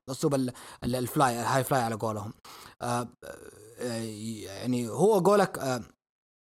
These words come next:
آه، مبدع على المايك، هذه ميزته إنه مبدع على المايك.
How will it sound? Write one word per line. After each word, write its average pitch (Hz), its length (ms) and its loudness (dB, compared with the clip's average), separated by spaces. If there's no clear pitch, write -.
آه، 117 160 -2
مبدع 139 380 4
على 120 140 0
المايك، 117 380 0
هذه 147 280 4
ميزته 139 460 2
إنه 123 140 0
مبدع 139 300 2
على 104 120 -4
المايك. 107 340 -8